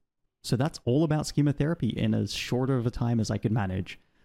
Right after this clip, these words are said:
I hope you found this content interesting or helpful. If you're interested, my Twitch link is in the description where I'm streaming psychology content around once a week.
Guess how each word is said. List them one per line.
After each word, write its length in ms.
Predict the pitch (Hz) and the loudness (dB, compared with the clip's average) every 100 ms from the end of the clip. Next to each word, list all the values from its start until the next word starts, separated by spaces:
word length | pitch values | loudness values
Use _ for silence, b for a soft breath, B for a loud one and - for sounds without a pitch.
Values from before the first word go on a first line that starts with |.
| - | -4
I 80 | 113 | -2
hope 260 | 107 139 - | 0 0 0
you 60 | |
found 240 | 143 127 117 | 0 0 0
this 160 | 113 | -2
content 400 | - 120 110 110 | -2 -2 0 0
interesting 480 | 120 127 - 127 113 | -2 -2 -2 0 0
or 140 | 104 | -2
helpful. 440 | - 147 - 170 - _ _ _ - | -2 -4 -2 -2 -4 _ _ _ -6
If 160 | 127 | 0
you're 180 | 143 143 | 2 2
interested, 480 | 147 151 170 190 180 | 0 0 0 0 0
my 100 | 113 | 0
Twitch 360 | - - - 120 | -2 -4 0 0
link 200 | 120 - | 0 0
is 280 | 104 104 | -2 -2
in 120 | 113 107 | 0 0
the 80 | |
description 520 | 104 101 - - 139 117 | 0 0 -4 0 0 2
where 120 | 107 | 0
I'm 80 | 101 | -2
streaming 400 | - 120 113 110 | -2 0 2 0
psychology 520 | 104 - 107 107 110 | -2 -2 -2 -2 -2
content 400 | 107 104 110 - | -4 -2 -2 -2
around 260 | 139 180 139 | -2 0 0
once 200 | 110 107 | -2 -2
a 40 | |
week. 260 | 98 - | -4 -6